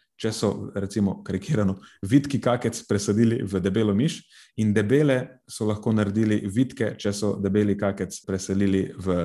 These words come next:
vitko miš. Je pa tako, da pri ljudeh se ta stvar ni, eh, izkazala kot, eh, enako dosledna. Eh, sicer pač pri, pri ljudeh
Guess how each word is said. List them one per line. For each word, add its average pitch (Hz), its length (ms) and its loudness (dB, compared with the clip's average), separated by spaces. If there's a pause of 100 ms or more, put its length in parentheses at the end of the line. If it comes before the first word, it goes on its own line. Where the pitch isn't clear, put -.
(180)
vitko 101 360 0
miš. - 220 -2 (1040)
Je 117 160 4
pa 120 140 0
tako, 147 180 2
da 127 120 4 (220)
pri 107 200 -2
ljudeh 135 420 4
se 110 180 -8
ta 117 160 0
stvar 117 280 0
ni, 120 360 4
eh, 92 360 -6
izkazala 95 640 -2
kot, - 240 -6
eh, 90 180 -2 (420)
enako 107 380 2
dosledna. 107 640 2 (320)
Eh, 95 200 -6
sicer 110 420 -4 (340)
pač 107 220 -6
pri, 120 100 -6
pri 110 220 2
ljudeh 147 400 4